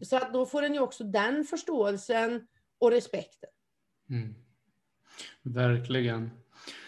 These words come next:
Speaker 2: Och, eh, jag tänkte på, du,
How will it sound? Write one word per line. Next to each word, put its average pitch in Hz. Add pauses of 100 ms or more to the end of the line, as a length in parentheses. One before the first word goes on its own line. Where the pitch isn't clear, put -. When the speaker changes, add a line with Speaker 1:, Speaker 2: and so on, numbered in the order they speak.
(640)
Speaker 2:
Och, 123
eh, 135
jag 131
tänkte 143
på, 139
du, 139